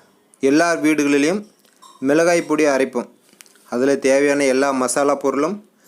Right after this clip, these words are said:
கலந்து அரைப்போம். ரொம்ப காரமா இருக்கும்.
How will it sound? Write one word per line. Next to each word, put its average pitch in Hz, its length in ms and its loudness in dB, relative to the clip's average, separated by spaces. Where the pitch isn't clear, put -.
கலந்து 151 400 0
அரைப்போம். 143 460 -2
ரொம்ப 151 400 -2
காரமா 143 400 -2
இருக்கும். 110 340 -8